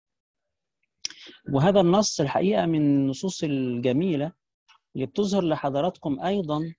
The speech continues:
إنه الإمام الماتريدي ليس هو يعني، آه، سوى محقق من محققي مذهب السلف رحمهم الله تعالى،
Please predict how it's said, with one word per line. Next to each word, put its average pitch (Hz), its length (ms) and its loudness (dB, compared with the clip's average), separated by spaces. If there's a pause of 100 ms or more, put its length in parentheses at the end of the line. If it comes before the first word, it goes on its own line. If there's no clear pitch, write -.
(480)
إنه 131 160 -2
الإمام 160 360 0
الماتريدي 165 760 -4 (100)
ليس 208 460 -4
هو 160 540 0 (880)
يعني، 127 680 -2
آه، 120 720 -4
سوى 175 500 2
محقق 160 640 -8
من 147 160 2
محققي 165 800 -4 (540)
مذهب 151 320 0
السلف 127 560 -4
رحمهم 135 360 -2
الله 123 200 -4
تعالى، 165 400 2